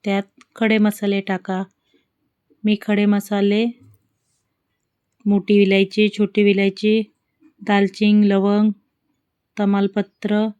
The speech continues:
स्टारफूल, मिरी, हे सगळे खडे मसाले घेतलेले आहेत.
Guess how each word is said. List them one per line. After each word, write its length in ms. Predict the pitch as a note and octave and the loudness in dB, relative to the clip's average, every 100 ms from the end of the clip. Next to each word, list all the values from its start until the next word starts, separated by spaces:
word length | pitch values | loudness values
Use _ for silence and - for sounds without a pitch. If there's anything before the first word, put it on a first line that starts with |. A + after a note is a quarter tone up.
| _ _ _ _ _ _ _ | _ _ _ _ _ _ _
स्टारफूल, 840 | - - G3+ G3 G3 - G#3 G#3+ G#3 - _ _ _ _ _ _ D#4 _ _ _ _ _ _ _ _ _ _ _ _ _ _ _ _ _ _ _ _ _ _ _ _ _ G3+ | -20 -4 -2 0 -2 -2 0 0 -2 -8 _ _ _ _ _ _ _ _ _ _ _ _ _ _ _ _ _ _ _ _ _ _ _ _ _ _ _ _ _ _ _ _ 2
मिरी, 480 | G#3 G#3 G#3+ A3 A3 _ _ _ _ _ _ _ _ | 4 6 4 2 -4 _ _ _ _ _ _ _ _
हे 180 | - G#3+ | -8 -8
सगळे 320 | G3 G3+ G#3 G#3 | -4 0 0 0
खडे 200 | G#3+ G#3 | 0 2
मसाले 420 | G#3 G#3 G3+ G3+ | 2 0 -2 2
घेतलेले 400 | G3+ G3+ G3+ G3 | 0 0 -2 0
आहेत. 300 | F#3+ F#3 | 0 -2